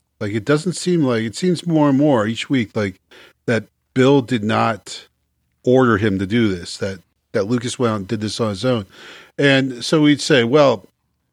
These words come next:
so now he's, you know, he's, he's worried about his own ass." But really,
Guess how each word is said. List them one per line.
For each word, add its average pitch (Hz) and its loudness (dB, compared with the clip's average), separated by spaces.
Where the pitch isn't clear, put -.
so - 0
now 120 4
he's, 98 -4
you 120 0
know, 101 0
he's, 98 -10
he's 95 -14
worried 107 0
about 101 -2
his 104 -6
own 101 2
ass." 123 -2
But 117 2
really, 156 2